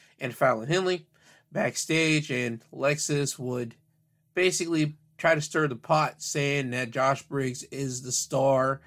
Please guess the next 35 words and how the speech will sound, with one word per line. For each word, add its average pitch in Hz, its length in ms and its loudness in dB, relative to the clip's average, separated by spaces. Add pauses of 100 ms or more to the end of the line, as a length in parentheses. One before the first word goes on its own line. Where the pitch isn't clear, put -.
(440)
and 127 480 -4
Brooks 143 600 -4
is 151 100 -12
kinda 143 240 0
like 123 220 -6
the - 100 -16
tag-along 143 600 0
guy 135 520 0 (240)
because 131 300 -4
he 151 100 0
never 135 300 0
got 123 360 -2
picked 143 440 -4
by 127 200 0
any 139 280 -2
of 123 160 -2
the 123 160 -4
Hall 139 280 0
of 135 140 -2
Famers, 131 520 -4 (380)
while 120 380 0
Briggs 147 720 -2
and 127 300 -10
Fallon 135 500 0
did. - 280 -16 (160)
So - 180 -10
that's 139 180 0
the 147 60 -2
reason 139 120 0
why 123 60 -2
we 123 160 -2
have 120 220 0
this 120 160 -8
match 113 320 -10
here. 175 240 -2